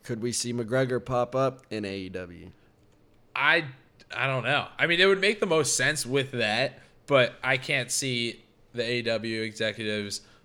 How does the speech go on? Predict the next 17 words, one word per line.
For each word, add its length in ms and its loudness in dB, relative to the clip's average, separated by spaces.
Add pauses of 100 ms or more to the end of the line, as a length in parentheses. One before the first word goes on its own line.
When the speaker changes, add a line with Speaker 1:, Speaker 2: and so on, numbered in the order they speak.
Speaker 2:
letting 420 -2
him 300 -8
into 400 -14
their 240 -6
business, 600 -6 (1160)
especially 440 0
'cause 160 -12
what 100 -4
he 60 -4
did 180 -6
to 80 -8
the 80 -6
U 140 0
F 100 -4
C. 320 -4
I 80 -10
mean, 300 -8